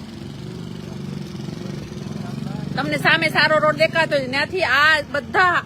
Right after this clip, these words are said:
અવર જવર વાળો રોડ છે, તો બંધ કરવાનું કારણ શું? જલ્દી કરવો જોઈએ, આમાં કઈ મુહૂર્ત ન જોવડાવવાના હોય. જોઈ લ્યો,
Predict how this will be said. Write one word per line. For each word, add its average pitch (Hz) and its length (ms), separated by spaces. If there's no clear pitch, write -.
અવર 302 300
જવર 339 260
વાળો 294 260
રોડ 247 240
છે, 247 260
તો 285 80
બંધ 302 300
કરવાનું 339 500
કારણ 330 340
શું? 427 140
જલ્દી 302 360
કરવો 339 340
જોઈએ, 320 140
આમાં 320 240
કઈ 330 240
મુહૂર્ત 320 600
ન 427 180
જોવડાવવાના 339 540
હોય. 214 240
જોઈ 262 180
લ્યો, 202 180